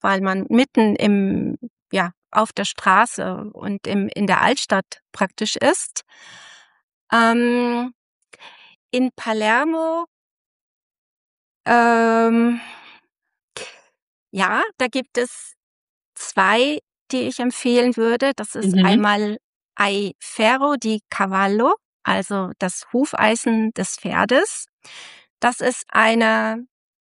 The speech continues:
Speaker 1: Trattoria. Das ist, ich sag mal, kein wirklicher Geheimtipp, aber es ist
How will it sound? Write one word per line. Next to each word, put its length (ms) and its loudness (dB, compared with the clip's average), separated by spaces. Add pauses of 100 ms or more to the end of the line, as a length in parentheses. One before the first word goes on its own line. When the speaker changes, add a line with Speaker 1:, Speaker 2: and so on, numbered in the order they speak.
Speaker 1:
Trattoria. 840 -2 (480)
Das 160 2
ist, 220 -2 (720)
ich 160 -2
sag 160 -2
mal, 180 0 (240)
kein 640 -2 (280)
wirklicher 460 -2
Geheimtipp, 640 -2 (140)
aber 440 2
es 140 -10
ist 180 -10